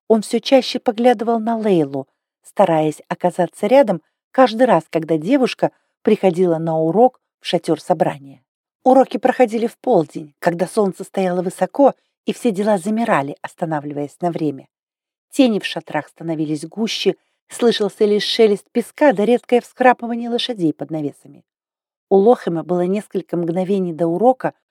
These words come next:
чтобы столкнуться взглядом с красавицей, входящей на женскую половину, и несколько мгновений, чтобы проводить взглядом ее фигуру после.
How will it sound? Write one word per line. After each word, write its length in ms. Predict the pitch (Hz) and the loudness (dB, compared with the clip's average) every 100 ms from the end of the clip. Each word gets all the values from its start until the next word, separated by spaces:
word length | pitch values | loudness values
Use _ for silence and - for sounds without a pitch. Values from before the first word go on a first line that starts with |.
| _ | _
чтобы 280 | - - 214 | -4 -2 -2
столкнуться 720 | - 220 208 - 311 330 202 | 0 0 0 -2 -4 -4 -6
взглядом 520 | 180 180 226 220 214 | -6 -2 0 0 -2
с 60 | - | -12
красавицей, 680 | - 247 - 190 156 - | -12 -4 0 2 0 -6
входящей 500 | 165 185 175 160 - | -2 -2 -2 -6 -6
на 80 | 175 | -6
женскую 400 | 170 170 - 160 | -4 -6 -6 -8
половину, 520 | 180 185 180 151 139 _ _ _ _ - | 0 2 2 0 -4 _ _ _ _ -2
и 80 | 214 | 0
несколько 520 | 214 190 190 175 190 | 2 0 -6 -6 -4
мгновений, 680 | 180 190 214 285 240 175 - _ | -2 0 2 2 4 0 -4 _
чтобы 320 | - - 208 | -6 0 2
проводить 480 | 208 214 208 202 180 | 2 0 0 0 -2
взглядом 480 | 180 180 233 240 190 | -6 2 4 4 2
ее 160 | 170 165 | -2 -4
фигуру 400 | 180 165 185 175 | -6 -2 -2 -2
после. 480 | - 135 _ 143 | -8 -10 _ -20